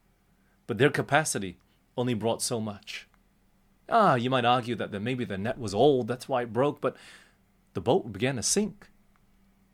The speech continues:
This was the reward of the little faith that God, that Peter had in the Word of God. And, you know, Peter realized that. Why? Look at this.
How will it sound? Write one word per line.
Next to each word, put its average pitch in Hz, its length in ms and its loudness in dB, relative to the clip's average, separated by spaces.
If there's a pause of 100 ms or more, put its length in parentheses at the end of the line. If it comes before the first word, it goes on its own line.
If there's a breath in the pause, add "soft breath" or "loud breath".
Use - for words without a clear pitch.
(480)
This 196 240 2
was 135 140 0
the 123 60 -2
reward 123 400 0
of 110 120 -10
the 110 80 0
little 123 420 -2
faith - 560 -6 (380 loud breath)
that 127 220 -2 (340)
God, 156 480 -2 (480)
that - 180 -4
Peter 170 300 0
had 127 440 0
in 127 140 -4
the 113 80 -2
Word 110 380 2
of 98 160 -6
God. 117 360 -10 (1400 soft breath)
And, 147 360 0 (180)
you 220 80 2
know, 196 120 6
Peter 233 280 2
realized 135 460 2
that. 92 260 -4
Why? 202 400 4 (600 loud breath)
Look 214 140 2
at 104 80 -2
this. - 360 -4